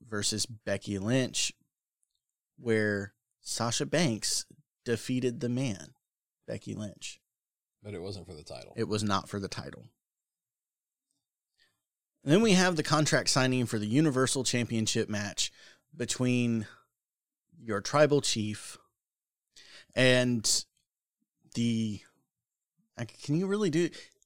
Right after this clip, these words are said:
Speaker 1: the reigning, defending, you know?
Speaker 2: He's not, though,
Speaker 1: He's not,
Speaker 2: so.
Speaker 1: though, but I think
Speaker 2: Just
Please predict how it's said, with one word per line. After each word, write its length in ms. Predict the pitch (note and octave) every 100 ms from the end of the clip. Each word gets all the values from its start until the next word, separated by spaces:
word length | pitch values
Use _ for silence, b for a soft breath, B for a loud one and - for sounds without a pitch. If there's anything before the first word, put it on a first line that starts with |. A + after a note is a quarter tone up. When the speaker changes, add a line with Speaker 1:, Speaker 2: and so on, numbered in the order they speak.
| _ -
Speaker 1:
the 120 | B2
reigning, 540 | G2 A2+ C#3+ D3 C#3 C3
defending, 640 | A#2+ - C#3 C3+ C3+ C3
you 160 | C3 C#3
know? 140 | A#2
Speaker 2:
He's 120 | A2 G#2+
not, 300 | A2+ F#2 -
though, 60 |
Speaker 1:
He's 180 | D3 A#2+
not, 280 | B2 C3+ C3+
Speaker 2:
so. 40 | E3
Speaker 1:
though, 220 | A2+ G#2
but 140 | A2+
I 40 | A#2
think 320 | F#3 F3+ - B B B B _ _
Speaker 2:
Just 300 | G#2+ G#2